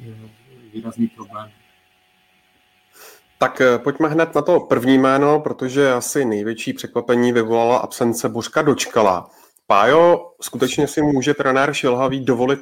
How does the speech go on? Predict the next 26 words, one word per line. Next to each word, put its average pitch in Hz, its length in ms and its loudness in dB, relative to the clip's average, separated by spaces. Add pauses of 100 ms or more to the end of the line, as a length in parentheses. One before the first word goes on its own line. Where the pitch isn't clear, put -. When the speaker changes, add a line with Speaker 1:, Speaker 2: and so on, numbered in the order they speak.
Speaker 2:
takový 127 380 -4
luxus, 131 680 -4
nevzít 117 480 0 (680)
nejlepšího 120 440 6
nahrávače 123 560 4
ligy 123 340 4
a 127 80 4
přijde 123 260 -2
ti - 120 0
adekvátní, 120 640 2
že 120 100 -6
se 123 140 -4
o 117 80 0
tom 127 280 0
Dočkal 123 420 2
vlastně 123 300 0
dozvěděl, 120 640 2
eh, - 800 -2
z 113 100 -12
telefonátu 120 1120 2 (460)
jenom 127 260 2
den 120 340 4
před 117 220 -4
tou 120 160 0
nominační 117 480 2
tiskovkou? 135 560 -4